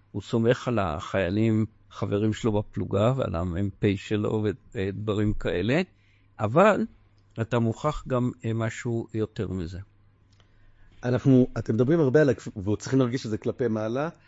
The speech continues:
Speaker 2: אנחנו עוד נשאיר את ה-, האם יש גבולות שאנחנו גם שמים לעצמנו,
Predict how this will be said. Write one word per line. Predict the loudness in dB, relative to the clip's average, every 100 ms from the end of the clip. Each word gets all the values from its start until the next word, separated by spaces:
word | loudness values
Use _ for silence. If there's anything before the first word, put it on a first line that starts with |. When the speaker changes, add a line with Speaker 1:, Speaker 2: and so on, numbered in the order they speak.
| _ _ -4
Speaker 2:
אנחנו | -2 4
עוד | 4 4
נשאיר | 2 0 0 2
את | 4 4
ה-, | 2 2
האם | 4 4
יש | 2
גבולות | -4 0 2 6 6 6 2 _ _ _ -20 -14
שאנחנו | -6 -6 -4 0
גם | 0 0
שמים | 0 0 0
לעצמנו, | -2 -4 -4 -2 -2 -4